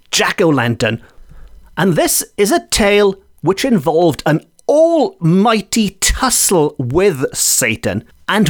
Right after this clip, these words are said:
while people loved sharing stories about Sean, this particular tussle did not endear him to the inhabitants of a tiny village high up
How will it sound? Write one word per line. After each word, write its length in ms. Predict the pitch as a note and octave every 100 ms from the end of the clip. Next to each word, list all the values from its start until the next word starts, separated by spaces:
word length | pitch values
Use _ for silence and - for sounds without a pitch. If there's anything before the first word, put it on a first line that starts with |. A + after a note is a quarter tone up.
| E3
while 320 | D4+ F4 F4+
people 400 | - A3+ A#3 A#3
loved 460 | F3+ F3+ D3 - -
sharing 600 | - F3+ E3+ E3+ E3 E3+
stories 680 | - - E3+ E3+ E3+ D3 -
about 540 | C#3 B2 F#3 F#3+ F#3+ -
Sean, 460 | - - B2 - - - _ _ -
this 340 | C#3 C4+ -
particular 880 | - - - - - C#4 C4+ A#3 E3+ -
tussle 480 | - B2 - A#2+ - - - -
did 180 | F3 D3
not 420 | D3+ A3 C4 - - -
endear 560 | F#3 E3 F3 A#3+ C#4
him 360 | - A2+ A2+ - _ _
to 100 | -
the 140 | C#3 D#3
inhabitants 880 | D3+ - G#3+ B3 A3 - A#2+ A2 - D3+
of 240 | D3 A#2+ - - _ -
a 80 | - _
tiny 600 | - - A3+ C4+ C4+ C4
village 420 | E3 E3 D3+ - - - -
high 340 | - D#4 C4+
up 240 | B3 B3